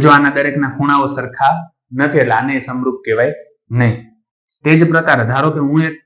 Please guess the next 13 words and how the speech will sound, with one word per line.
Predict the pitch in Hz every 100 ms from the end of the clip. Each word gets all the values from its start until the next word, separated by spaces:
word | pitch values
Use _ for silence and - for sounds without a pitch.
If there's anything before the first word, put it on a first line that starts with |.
| _ _
એના | 156 160 156
પછીનું | 165 180 160 147
એક | 139
ઉદાહરણ | 135 123 117 120
લઈ | 117
લઉં, | 117 -
સાવ | 156 156
સહેલું | 160 165 170
એવું | 160 143
ઉદાહરણ | 139 131 123 117
લઈ | 113
લઉં. | 101 - _ _
તો | _